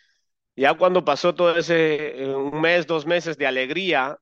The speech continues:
supuestamente a la ovejita que estaba yendo en este pastor, que era la misma señora que le dio los veinte mil euros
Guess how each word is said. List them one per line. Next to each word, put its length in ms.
supuestamente 840
a 60
la 100
ovejita 580
que 80
estaba 300
yendo 380
en 80
este 280
pastor, 720
que 120
era 200
la 120
misma 340
señora 360
que 100
le 100
dio 120
los 120
veinte 260
mil 160
euros 460